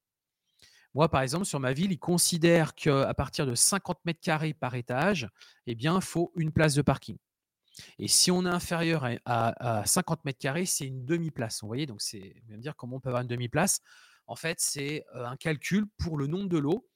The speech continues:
Et après, c'est rapporté en dessous. Donc, imaginons, euh, les appartements font tous quarante mètres carrés, par exemple, sur tous mes, sur, ce qui, ce qui, ce qui, sur tous les, sur tous les lots. Et je donne un exemple.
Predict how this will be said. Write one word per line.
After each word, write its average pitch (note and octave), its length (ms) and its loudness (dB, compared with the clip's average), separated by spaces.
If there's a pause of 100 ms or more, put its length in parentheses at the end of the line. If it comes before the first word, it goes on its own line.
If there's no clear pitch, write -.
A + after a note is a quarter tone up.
(340)
Et C3 100 -4
après, F#3+ 300 -2
c'est - 160 0
rapporté E3+ 680 4 (200)
en D#3+ 180 -2
dessous. D3+ 220 -6
Donc, - 200 -16
imaginons, D3+ 580 0 (520)
euh, A#2 80 -12
les B2 180 -6
appartements D3 400 -4
font C3+ 200 -8
tous E3+ 240 -2
quarante C3+ 340 2
mètres C3+ 160 -4
carrés, D3 260 2
par B2+ 160 -4
exemple, C#3+ 140 -6
sur - 160 -6
tous D3 160 -2
mes, B2 240 0
sur, A2 160 -8 (180)
ce - 140 -6
qui, - 120 -12
ce - 120 -4
qui, A2 160 -10
ce - 100 -6
qui, G#2 120 -10
sur A#2 140 -12
tous - 140 -8
les, A#2 240 -2
sur A#2+ 140 -8
tous - 100 -8
les C3 80 2
lots. G3 240 6 (460)
Et - 40 -20
je - 120 -10
donne A#2+ 100 -4
un - 20 -6
exemple. C3+ 380 -2